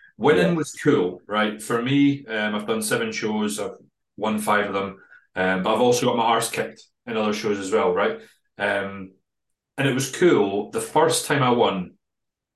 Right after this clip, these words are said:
Speaker 1: felt amazing, and I cried, and it was elation because
Speaker 2: Yeah.
Speaker 1: a few years before I didn't place, and I had moments of self-doubt and in the lead up to that. So it was a big moment, but then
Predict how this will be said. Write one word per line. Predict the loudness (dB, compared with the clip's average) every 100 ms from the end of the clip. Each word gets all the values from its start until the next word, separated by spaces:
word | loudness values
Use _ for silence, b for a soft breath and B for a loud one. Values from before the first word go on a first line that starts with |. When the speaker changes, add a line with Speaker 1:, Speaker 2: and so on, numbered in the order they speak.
| _ _ _ -2
Speaker 1:
felt | -2 0
amazing, | 0 0 0 -2
and | -2
I | -4
cried, | 0 2 4 2 0 -8 -10
and | -8
it | -6
was | -6 -6 -2
elation | 2 2 2 0 -2
because | -2 0 0 0 -4
Speaker 2:
Yeah. | -6 -4
Speaker 1:
a |
few | -2
years | -2 -6
before | -6 2 4 4
I |
didn't | 2 -2 0
place, | 2 2 0 -4
and |
I | -6 -8 _ B B B B -2 0
had | 0 -4
moments | 0 2 2 0
of | 0
self-doubt | 2 0 2 2 2 -2
and | -6 -12 -8
in | -4
the | 0
lead | 0
up | 0
to | 0
that. | 0 -2
So | -4
it |
was | 0
a | 0
big | 2
moment, | 2 0 -2
but | -2
then | -2 -4 -8